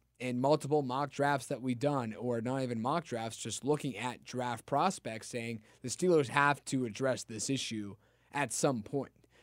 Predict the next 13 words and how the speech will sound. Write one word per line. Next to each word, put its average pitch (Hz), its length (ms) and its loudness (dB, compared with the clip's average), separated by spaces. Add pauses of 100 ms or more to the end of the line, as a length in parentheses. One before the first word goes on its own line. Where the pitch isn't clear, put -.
(140)
the, 123 80 -2
how, 131 340 0
how 127 260 -2
thin 139 560 2 (240)
the, 131 260 -2
the 120 300 -2
outside 123 460 -2
linebacker 110 520 -8
posi-, 113 200 -12 (100)
and 139 260 -2
the 127 300 -4
inside 156 340 0
linebacker, 107 500 -10